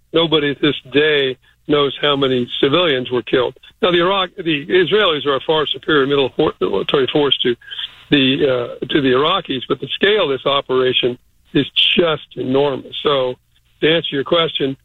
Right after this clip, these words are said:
we're talking, I think, weeks, if not months, of operations, intense fighting, very heavy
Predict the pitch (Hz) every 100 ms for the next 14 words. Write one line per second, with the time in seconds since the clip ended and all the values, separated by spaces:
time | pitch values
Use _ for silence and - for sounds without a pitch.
0 | _ _ _ _ 170 170 165 143 127 139
1 | 151 151 131 - 151 165 156 - 127 143
2 | 143 123 147 151 143 123 127 135 - 127
3 | 127 - 127 - - _ _ 143 - 165
4 | 151 - 143 135 131 135 _ _ 139 123
5 | 156 170 165 147 147 147 135 131